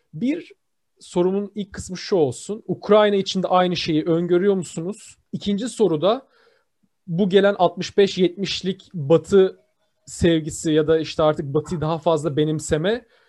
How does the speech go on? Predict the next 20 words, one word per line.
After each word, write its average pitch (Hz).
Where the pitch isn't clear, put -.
Ukrayna 208
iktidarının, 151
yani 123
iki -
bin 175
dört 190
sonrası 147
Ukrayna 170
iktidarının, 139
arada 147
işte 143
Yanukovych 147
vesaire 151
var 233
ama 170
sonuçta 151
Euromaidan'la 156
birlikte 151
tekrardan 165
milliyetçilerin 143